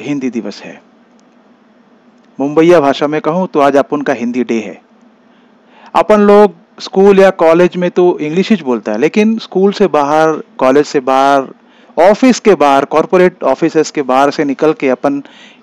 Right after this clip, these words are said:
हिंदी में ही चालू हो जाते हैं बोले तो। आपको थोड़ा आश्चर्य लगा होगा कि मैंने ऐसी भाषा का उपयोग क्यों किया। दोस्तों,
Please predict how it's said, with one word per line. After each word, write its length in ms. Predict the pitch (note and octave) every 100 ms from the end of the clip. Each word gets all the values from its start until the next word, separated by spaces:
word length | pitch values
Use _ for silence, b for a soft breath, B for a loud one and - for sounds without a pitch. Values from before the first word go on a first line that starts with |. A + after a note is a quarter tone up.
| B
हिंदी 300 | F3 G#3 B3+
में 80 | B3+
ही 60 | C4
चालू 340 | G3+ F#3 G3+
हो 80 | F3
जाते 260 | D3+ C#3
हैं 60 | C3+
बोले 160 | B2+ A#2+
तो। 180 | A2 - _ _ _ _ _ _ _ _ b b b
आपको 280 | C#3 D#3 G3
थोड़ा 220 | G3+ G#3
आश्चर्य 300 | F3+ - A3
लगा 220 | A3+ F#3+ G3
होगा 280 | E3+ D#3+ G3
कि 140 | A3+
मैंने 240 | F#3 F#3+ G3
ऐसी 220 | D3 F#3
भाषा 280 | C#3 B2 D3
का 100 | D#3
उपयोग 240 | C3 E3+ -
क्यों 180 | B2+ B2+
किया। 260 | C#3 B2 F2 _ _ _ _ b b b -
दोस्तों, 320 | G#3 G#3 D#3